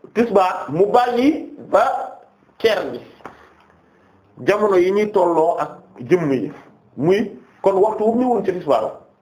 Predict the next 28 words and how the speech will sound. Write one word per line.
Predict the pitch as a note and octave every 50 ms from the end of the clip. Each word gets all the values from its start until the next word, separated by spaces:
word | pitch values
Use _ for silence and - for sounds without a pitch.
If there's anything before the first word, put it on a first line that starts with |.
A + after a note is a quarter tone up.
| _ _ _ _ _ _ _ _ -
waxtu | C3 D3+ - - D#3
woowu | D3+ D#3+ E3
la | D#3
ñëw | C#3+ C#3 B2+ A#2+ G#2+ A#2
julli | D#3 D#3+ D#3 D#3+ - - - _ _
tisbaar. | - A#2 - A2 G#2+ - - - - - _ _ -
Maanaam | D#3 F#3+ F#3+
ba | A3+
mu | B3 B3+
ñëwoon | C4 B3 - G#3
ca | G3+
tàkkusaan | G3 F3 - - - D#3 C3+ A#2+ A2+
ba | A2 A2
démb, | A2 C3 D#3+ D3+ A#2+ F#2 - - - - _ _ _ _ _ _ _ _ _ _ _
mu | - B2 D3
ñëw | F3 F#3 F3+ F3+
ci | E3+ -
tis-, | D3 C#3+ - - -
ci | D#3 D3 -
tisbaar. | D3+ D3 C#3+ A#2+ G#2+ G2 - - - - _ _ _ _ _ _ _ _ _ _ _ _ _ -
Dégg | F3 F3+ F3+ D3+
nga? | - - - - - _ _ _ _ _ _ _ _ _ _ _ - - _ _ _ _ -
Mu | A2 C3+ D3
daal | D3 D#3 D#3 D#3
di | D3+ C#3 C#3
julli. | C3 A2+ - - - - _ _ _ _ _ _ _ _ _ _ _ - - - - -
Deuxième | C3 C3+ C3 B3 D4+ D#4+ D4+ - C#4+ C#4 B3 G3+ G#3+
jour, | G#3+ F3 C#3+ - -